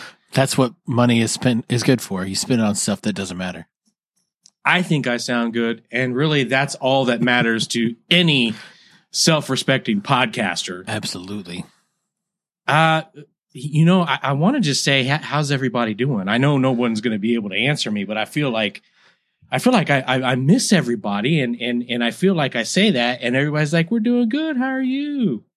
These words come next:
Speaker 2: It's good to hear your voice."
Speaker 1: Yeah, they'll all
Speaker 2: Or is
Speaker 1: answer
Speaker 2: that
Speaker 1: you.
Speaker 2: just
Speaker 1: You'll get a lot of Twitter.
Speaker 2: <laughs>
Speaker 1: You'll get a lot
Speaker 2: Or
Speaker 1: of
Speaker 2: is that
Speaker 1: Twitter.
Speaker 2: just, or is that just, uh, or is that just in my head? Have, has everybody forgotten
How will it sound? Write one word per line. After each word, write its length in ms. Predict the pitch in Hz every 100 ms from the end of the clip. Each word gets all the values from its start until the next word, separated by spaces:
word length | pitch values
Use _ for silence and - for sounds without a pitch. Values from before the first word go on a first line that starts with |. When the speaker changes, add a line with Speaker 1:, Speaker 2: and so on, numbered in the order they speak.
| _ _ _
Speaker 2:
It's 120 | - -
good 140 | 233
to 80 | 226
hear 200 | 226 269
your 180 | 254 226
voice." 800 | 240 269 269 165 107 - - - _ _
Speaker 1:
Yeah, 160 | 151 135
they'll 180 | 190
all 240 | 254 254 202
Speaker 2:
Or 40 |
is 180 | 143 113
Speaker 1:
answer 40 |
Speaker 2:
that 60 | 131 156
Speaker 1:
you. 60 |
Speaker 2:
just 280 | 196 - - _ -
Speaker 1:
You'll 140 | 170
get 140 | 196
a 20 | 160
lot 220 | 147 135
of 80 | -
Twitter. 440 | 135 113 117 165
Speaker 2:
<laughs> 800 | 160 - _ _ _ _ _ _
Speaker 1:
You'll 120 | - 180
get 140 | 202
a 40 |
lot 120 | 175 147
Speaker 2:
Or 40 |
Speaker 1:
of 20 |
Speaker 2:
is 80 | 143
that 100 | 160
Speaker 1:
Twitter. 160 | 135 127
Speaker 2:
just, 280 | 151 - - _ _ _ _ _ _ _ _ _ -
or 140 | 127
is 100 | 123
that 120 | 139
just, 380 | 123 131 - -
uh, 420 | 120 113 107 101 95 _ _ _ _ _ _ _
or 100 | 117
is 100 | 117
that 120 | 123
just 260 | 113 113 -
in 140 | 110
my 140 | 110 98
head? 220 | 110 95
Have, 140 | 127 120
has 260 | 127 135
everybody 340 | 139 135 131 123
forgotten 800 | - 117 101 113 110 101 73